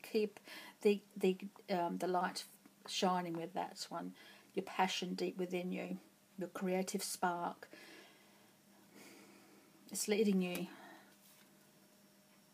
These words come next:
somewhere that you can see, somewhere that oppos-, opp-, offers opportunity and advancement and just a general feeling of,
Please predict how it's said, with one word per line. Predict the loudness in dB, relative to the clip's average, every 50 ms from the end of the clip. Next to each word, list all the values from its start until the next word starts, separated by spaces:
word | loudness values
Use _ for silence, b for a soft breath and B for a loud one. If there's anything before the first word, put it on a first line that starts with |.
| -20 -20 -20 -20 -20 -20 _ -20 -20 -18
somewhere | -8 0 6 6 8 8 8 6
that | 6 4 4
you | 4 2
can | 4 2 -2
see, | -2 0 4 4 6 6 6 4 0 -4 -8 -14 -20 -20 -20 -16 -8
somewhere | 6 8 8 10 10 8 6 6
that | 6 4 4 6 6
oppos-, | 4 4 4 0 -2 -2 -4 -4 -10 -12 4 6
opp-, | 6 6 6 4 -10 -16 -8 -6 -2 -2 -2 -2 6 8
offers | 8 8 8 6 0 0 4 6
opportunity | 4 6 4 0 0 2 2 4 4 4 2 2 2 4 4 4 4
and | 4 4 6 4 2 0 -4 -4 0 0
advancement | 0 2 6 6 6 6 6 2 0 -2 0 2 2 2 0 -2
and | -2 0 0 0 0
just | 0 -2 -2 -4 -8 -8 -8 B B B B B B B -10
a | 2
general | 6 6 8 8 6 4 4 2 0
feeling | -2 2 6 6 8 8 6 4 0 2
of, | 2 2 2 2 0